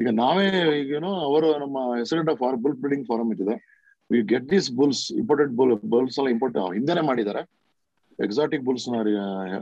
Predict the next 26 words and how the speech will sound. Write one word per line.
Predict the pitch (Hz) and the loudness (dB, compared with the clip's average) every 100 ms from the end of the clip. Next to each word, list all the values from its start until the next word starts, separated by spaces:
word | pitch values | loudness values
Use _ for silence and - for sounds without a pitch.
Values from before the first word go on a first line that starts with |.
| - | -6
ಹೋಲ್ಸೇಲ್ | - 92 120 120 117 | -4 0 0 0 -2
ಫ್ರಿಶಿಯನ್, | 117 110 - 107 107 | 0 -2 -2 -2 0
ಜೆರ್ಸಿ | 104 107 - 110 - _ _ _ _ _ | 0 -2 0 -2 -2 _ _ _ _ _
ಇಂಪೋರ್ಟ್ | 113 123 175 156 | -4 0 -2 0
ಮಾಡ್ಕೊಂಡು | 117 - 98 90 143 226 _ _ _ _ _ - | -2 -2 -4 -2 -4 -6 _ _ _ _ _ -10
ಅದೇ | 185 131 185 | -4 0 0
ಜೀನ್ | 151 120 170 165 147 | -2 -2 0 0 -2
ನ | 139 143 160 143 | -2 -2 -2 0
ನಾವು | 123 113 104 | 0 0 0
ಅದನ್ನ | 101 110 | -2 -4
we | 101 95 101 | -4 -4 -2
have | 92 90 87 | -2 -2 -4
genetically | 82 135 147 170 165 | -2 -2 -2 0 0
we | 156 | 2
have | 139 127 117 | 0 0 -2
improved | 123 135 127 | -2 -4 -4
breeding | 110 135 143 131 | -2 0 0 -2
ನ | 117 | -2
ಇಲ್ಲಿದೆ. | 110 110 98 - _ _ _ 110 | -2 -2 -4 -10 _ _ _ 4
We | 120 107 | 4 6
develop | 123 156 | 4 4
the | 131 120 | 2 2
sperm, | 107 101 - 127 151 135 | 2 -2 -4 -4 -2 -2
ಆ, | 107 98 101 | -2 -2 -2
ಇದನ್ನ | 104 127 123 | -2 -2 -2
ನಾವು | 107 98 90 87 80 | -2 -2 -2 -4 -8